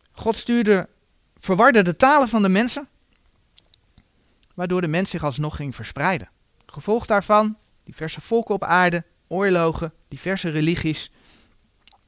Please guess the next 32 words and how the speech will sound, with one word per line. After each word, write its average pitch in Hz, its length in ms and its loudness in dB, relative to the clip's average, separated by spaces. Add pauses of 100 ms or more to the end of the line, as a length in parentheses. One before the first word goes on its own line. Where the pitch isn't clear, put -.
(440)
waarvan 147 340 -6
we 143 60 -4
wel 139 160 -2
eens 131 140 -6
gezien 160 280 -6
hebben 160 200 -4
dat 143 120 -4
door 160 120 -2
al 170 160 2
die 175 120 0
religies 170 400 -4
heen 165 200 -4
vaak 160 260 0
wel 170 300 0
een 156 100 -4
lijn 165 300 4
zit, - 280 -4 (520)
dat - 140 -14
je 147 60 -10
ziet 190 180 -8
dat 175 120 -4
het 156 120 -2
allemaal 170 420 -2
verband 165 380 0
houdt 147 240 -2
met 135 140 -6
elkaar. 123 380 -8 (300)
De 143 100 -12
vijand 208 400 2
van 156 180 -4
God 220 240 -4
probeert 165 500 -4